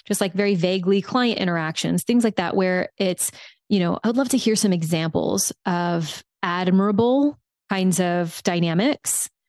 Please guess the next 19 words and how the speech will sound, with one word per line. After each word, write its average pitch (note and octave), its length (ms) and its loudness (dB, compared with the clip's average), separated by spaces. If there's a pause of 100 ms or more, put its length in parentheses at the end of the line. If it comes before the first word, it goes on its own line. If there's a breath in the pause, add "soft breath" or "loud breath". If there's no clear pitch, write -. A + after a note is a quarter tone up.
(140)
that - 100 -2
you've F#3+ 120 2
seen F#3 240 0
play F3+ 280 -2
out, F3 460 -2
that E3+ 640 -4 (340)
choosing G#3+ 480 2
this G3 180 0
way F#3 200 2
of E3 100 -2
living F3 340 0
and E3 140 2
being E3+ 260 2
has D#3 180 0
brought E3 280 -4
so - 180 0
much F#3 260 0
more E3+ 360 2
depth - 440 -6